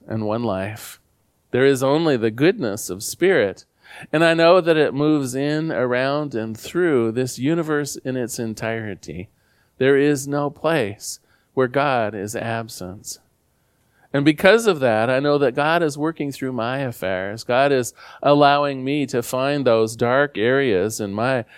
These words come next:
past and, and remove my association with them, to cut those cords of resentment or judgment.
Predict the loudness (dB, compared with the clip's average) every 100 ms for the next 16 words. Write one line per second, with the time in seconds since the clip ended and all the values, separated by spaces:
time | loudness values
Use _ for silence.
0 | _ -10 -6 -2 -2 -4 -8 -10 -6 -6
1 | -6 -14 -20 -18 -2 0 2 0 0 -2
2 | -2 0 0 0 0 0 -2 -4 -2 -2
3 | -8 -4 -4 -4 -6 -4 -6 -4 -6 -6
4 | -4 -4 -4 -8 -6 -2 -2 -4 -6 -8
5 | -8 -6 -6 -4 -4 -6 -8 -12 -10 -10
6 | -12 -8 -6 -6 -8 -14 -14